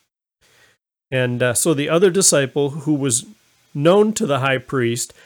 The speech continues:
went out and spoke to the servant girl who kept watch at the door and brought Peter in.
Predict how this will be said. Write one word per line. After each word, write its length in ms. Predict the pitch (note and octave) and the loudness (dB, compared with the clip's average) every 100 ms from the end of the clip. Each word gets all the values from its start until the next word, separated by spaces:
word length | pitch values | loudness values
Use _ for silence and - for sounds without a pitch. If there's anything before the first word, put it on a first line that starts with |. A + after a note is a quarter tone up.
| _ | _
went 240 | C#3 F#3 G#3+ | -2 0 2
out 260 | C3+ C3+ | 0 -2
and 100 | D#3+ | -4
spoke 360 | - D#3 F3+ - | -2 0 0 -2
to 80 | F#3+ | -4
the 100 | F#3 | 0
servant 400 | - F#3+ F3 D3 | 0 0 -2 -4
girl 280 | C#3+ B2+ | -2 -2
who 120 | C3+ D3+ | -2 -4
kept 320 | - D3+ D#3 | -2 -4 -2
watch 320 | C#3+ D3 - | -2 -2 -2
at 120 | D#3 | -6
the 60 | - | -4
door 300 | D#3+ C3 B2+ | -2 0 -2
and 180 | D3+ C3 | -2 -2
brought 280 | B2+ B2+ | -2 -4
Peter 340 | - B2 A#2 D#3 | -6 -4 -2 -4
in. 280 | F3 A2 | -4 -6